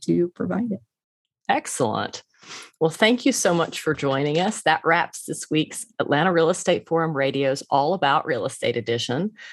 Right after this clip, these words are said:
Speaker 2: I'd like to thank Brittany Sanders with Portman Residential for joining me in studio today. And on behalf of our show sponsor, New American Funding, I'm your host, Carol Morgan.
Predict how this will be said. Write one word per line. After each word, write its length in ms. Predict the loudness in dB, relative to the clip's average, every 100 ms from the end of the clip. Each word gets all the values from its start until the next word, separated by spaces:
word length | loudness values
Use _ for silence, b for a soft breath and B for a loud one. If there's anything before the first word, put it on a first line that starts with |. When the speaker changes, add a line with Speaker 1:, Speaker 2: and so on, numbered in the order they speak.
| B
Speaker 2:
I'd 80 | 2
like 180 | 2 2
to 60 |
thank 340 | -2 0 -2 -2
Brittany 300 | 0 2 0
Sanders 520 | 2 0 0 -2 -2
with 180 | -6 -2
Portman 260 | -2 0 2
Residential 600 | 2 2 0 0 -2 -2
for 140 | -2
joining 380 | -2 0 0 0
me 120 | 0
in 100 | -2
studio 460 | -2 -2 0 0 -2
today. 500 | -2 0 0 -2 -4 B B B 0
And 120 | 2
on 100 | 4
behalf 480 | 2 2 2 2 0
of 120 | 0
our 120 | 0
show 200 | 0 -2
sponsor, 460 | -2 -4 -4 0 0
New 160 | 2
American 380 | 2 0 2 0
Funding, 500 | 2 0 2 0 -2
I'm 160 | -2 0
your 120 | 0
host, 420 | 0 -2 -4 -8
Carol 240 | -2 0 0
Morgan. 520 | 0 -2 -2 -4